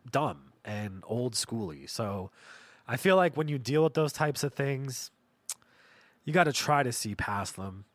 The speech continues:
You gotta try to move, uh, find a way to get out of, uh, uh, uh, seeing the flaws of a partner's others or their parents or whatever. Uh, focus on the partner.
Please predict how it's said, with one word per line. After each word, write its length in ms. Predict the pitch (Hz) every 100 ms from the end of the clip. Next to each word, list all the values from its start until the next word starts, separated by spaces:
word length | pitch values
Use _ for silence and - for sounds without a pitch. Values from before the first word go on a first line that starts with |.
| -
You 100 | 135
gotta 260 | 147 143 120
try 220 | - 120
to 80 | 95
move, 760 | 98 98 95 87 87 - - _ 55
uh, 300 | 52 53 -
find 320 | - 151 139
a 40 |
way 180 | 123 117
to 60 | 101
get 180 | 95
out 240 | 92 101 101
of, 280 | 95 87 - - - - _ _ -
uh, 40 |
uh, 640 | 90 85 85 85 80 76 -
uh, 320 | 82 78 78 80 _ _ _
seeing 480 | - - 143 147 135
the 100 | 127
flaws 640 | - - 127 131 127 104
of 300 | 104 92 - _ - - - -
a 100 | -
partner's 560 | 113 - 143 139 139 123
others 500 | 135 123 123 120 110
or 80 | 113
their 160 | 107
parents 640 | 101 - 131 123 117 113 120
or 60 |
whatever. 540 | 107 107 110 107 104 101 _ _ _ _ _
Uh, 460 | 113 107 101 101 98 90 _ _ _ _ _ -
focus 340 | 233 233 196
on 160 | 196 185
the 100 | 151
partner. 460 | 151 147 202 82